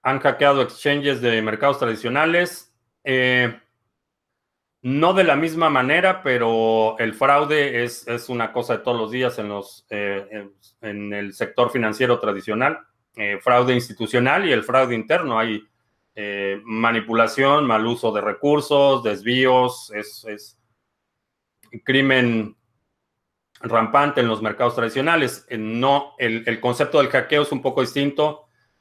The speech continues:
porque no roban directamente los fondos, pero son hackeados, eh, fugas de información, robo de tarjetas de crédito, robo de datos bancarios, y la lista continúa.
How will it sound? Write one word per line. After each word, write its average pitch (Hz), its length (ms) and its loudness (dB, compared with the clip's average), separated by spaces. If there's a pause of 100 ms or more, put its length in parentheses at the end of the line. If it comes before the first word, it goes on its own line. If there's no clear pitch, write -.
(100)
porque 113 360 0
no 123 200 4
roban 131 400 6
directamente 123 680 0
los 120 220 -2
fondos, 147 480 2
pero 104 560 0 (460)
son 131 180 2
hackeados, 135 800 4
eh, 104 380 -2
fugas 127 360 0
de 120 80 -2
información, 131 720 0
robo 113 340 2
de 107 80 -2
tarjetas 107 500 -4
de 107 120 -8
crédito, 131 520 2
robo 110 320 2
de 101 280 -6 (480)
datos 120 420 2
bancarios, 131 1080 2 (1000)
y 107 220 -6
la 107 120 0
lista 113 720 -4
continúa. 104 840 -6